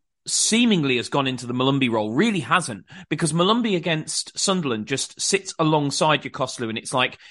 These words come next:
it's a double screen, effectively, in front of that back four. Whereas Swift was, when you look at the average position data, as high as Rogic, who, again, we'll come on to talk to in,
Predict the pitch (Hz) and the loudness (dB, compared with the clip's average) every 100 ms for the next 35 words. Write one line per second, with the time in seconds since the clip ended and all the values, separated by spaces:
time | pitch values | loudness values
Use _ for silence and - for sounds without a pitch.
0 | - _ 170 165 151 185 170 147 - - | -20 _ 0 2 2 4 4 2 -2 -2
1 | 143 104 85 _ 131 - 156 - 143 113 | -2 -2 -8 _ -4 0 0 0 -6 -4
2 | 98 113 - - - 151 139 156 147 139 | -8 -10 -16 -20 -2 0 2 2 0 -2
3 | 135 135 - 131 - - 160 117 - - | -2 -2 0 -2 0 0 2 0 -4 -16
4 | _ _ _ 160 170 170 - - 226 - | _ _ _ 4 6 4 0 4 4 4
5 | - - - - _ - 165 165 156 180 | -2 -20 -20 -20 _ -2 2 4 4 2
6 | 180 202 - 170 165 143 - 135 202 208 | 4 2 2 2 2 0 -6 -4 -2 -2
7 | 147 120 110 - 160 - - 202 202 175 | 0 0 0 -2 -2 -4 -4 2 4 4
8 | 123 143 185 - - - - - _ - | 2 4 4 4 -10 -10 -10 -12 _ 4
9 | 156 131 139 127 139 127 107 131 120 117 | 6 6 2 2 2 0 -4 -4 -2 -2
10 | - 135 - 120 | -2 -2 -2 -4